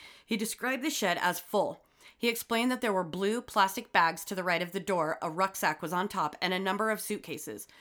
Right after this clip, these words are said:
The officers took the largest suitcases near them and opened them up. Inside, there were several parcels. When Dowding pulled a package out, he examined it, squeezed it to see what was inside. He said the item was soft, squashy material, but there was something harder inside.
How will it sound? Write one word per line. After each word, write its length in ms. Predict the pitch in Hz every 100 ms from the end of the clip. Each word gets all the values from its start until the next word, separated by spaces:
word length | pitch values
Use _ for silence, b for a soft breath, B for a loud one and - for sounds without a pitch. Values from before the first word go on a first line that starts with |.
| B B
The 100 | 214
officers 480 | 302 302 254 285 -
took 260 | - 220 -
the 80 |
largest 460 | 175 196 294 294 -
suitcases 500 | 214 - 175 170 165
near 220 | 190 214
them 240 | 185 147 151
and 120 | - -
opened 300 | 160 160 156
them 140 | 156
up. 220 | 185 - B B B -
Inside, 480 | 226 220 247 190 180
there 100 | 170
were 120 | 165
several 360 | - 180 196
parcels. 540 | 196 185 160 147 82 - B B B
When 160 | 196 196
Dowding 420 | 202 208 247 269
pulled 300 | - 294 311
a 60 |
package 400 | 339 262 247 214
out, 200 | 180 165
he 120 | 180 190
examined 520 | 175 180 226 233 190
it, 220 | 151 -
squeezed 540 | - - 233 277 285 208
it 160 | 180 -
to 100 | 180
see 180 | 220
what 160 | 214 220
was 140 | 180
inside. 600 | 185 170 - 220 160 95 - B B
He 120 | -
said 180 | 202 214
the 120 | 185
item 260 | 151 185 220
was 160 | 247
soft, 460 | - 240 190 208 -
squashy 580 | - - - 214 254 269
material, 440 | 240 208 190 160 156
but 140 | 156
there 100 | 175
was 140 | 165
something 320 | - 175 170 165
harder 420 | - 220 208 165
inside. 680 | - 156 - 185 143 92